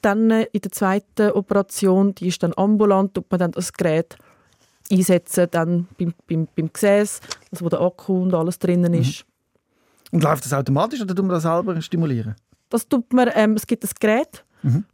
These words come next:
Speaker 1: <clears throat> das kann man dann über eine, über eine Fernbedienung noch zusätzlich steuern. Und auch, ähm, die Firma, die die Geräte herstellt, tut das mit dir zusammen einstellen, verschiedene Programme, ähm, ausprobieren und einfach die,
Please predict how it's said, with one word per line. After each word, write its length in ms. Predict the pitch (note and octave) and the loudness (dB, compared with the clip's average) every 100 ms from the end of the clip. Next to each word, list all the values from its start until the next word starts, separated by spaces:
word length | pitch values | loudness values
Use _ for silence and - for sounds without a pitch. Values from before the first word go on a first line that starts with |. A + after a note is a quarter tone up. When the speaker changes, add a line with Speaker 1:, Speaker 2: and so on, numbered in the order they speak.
| _ - | _ -6
Speaker 1:
<clears throat> 340 | C4 D#4 C4 | 2 2 2
das 140 | A3+ | 0
kann 100 | - G3+ | -2 0
man 140 | G3 | 2
dann 20 | |
über 200 | G3 F#3+ | 0 0
eine, 480 | F#3 F3+ F3 E3+ - | 0 2 2 0 -4
über 160 | F#3 F#3+ | -4 -2
eine 120 | E3+ | -2
Fernbedienung 640 | E3+ G#3 A#3+ B3 B3+ B3+ B3 | 0 0 0 0 0 0 -2
noch 100 | A3 | -4
zusätzlich 600 | - A3+ A3 G3 - G3 | 0 0 0 -2 -4 -8
steuern. 480 | - A3+ B3 B3+ C#4+ - - - - _ | -2 2 2 2 -2 -8 -20 -20 -20 _
Und 280 | - G#3+ G#3+ - | 0 2 2 0
auch, 300 | G3 F#3+ - | 0 2 2
ähm, 320 | F#3 F#3 F#3 - - - | 0 -2 -4 -10 -16 -6
die 80 | G3 | -4
Firma, 600 | - G#3+ A3+ A3 G#3 G#3 - | 0 2 4 2 2 0 -2
die 160 | F#3+ F#3 | -2 -2
die 120 | G3 F#3 | -4 -2
Geräte 300 | F3+ F3 - | 0 0 2
herstellt, 800 | F#3 G#3+ - A3 G3+ G#3+ - G#3+ _ _ _ - | 2 0 -2 0 2 2 -4 -20 _ _ _ -4
tut 180 | G#3 - | -4 -2
das 360 | F#3+ F#3 - - | -4 -4 -10 -8
mit 220 | F#3+ - | -6 -2
dir 200 | F#3+ F#3+ | 0 0
zusammen 440 | - F3 F3 F3 - - - | -2 -2 0 0 -4 -8 -2
einstellen, 600 | A3 A3 - G#3+ G#3+ A3 - - - _ | 0 0 0 2 2 0 -4 -20 -20 _
verschiedene 400 | - - G#3 F#3 F3 F#3+ - | -14 -4 -2 -2 -4 -6 0
Programme, 580 | G#3+ G#3+ A3 G#3+ G#3+ - | 2 2 2 2 2 0
ähm, 220 | A3+ G#3 G#3 | 0 2 2
ausprobieren 960 | G#3+ G#3 - G3+ G#3 G3+ G3 F#3+ G3 - _ _ _ _ - | 0 -2 -2 -2 0 0 2 2 0 -6 _ _ _ _ -6
und 140 | G3+ | -2
einfach 280 | F#3 F3+ - | 0 -2 -4
die, 240 | - F3+ | -2 0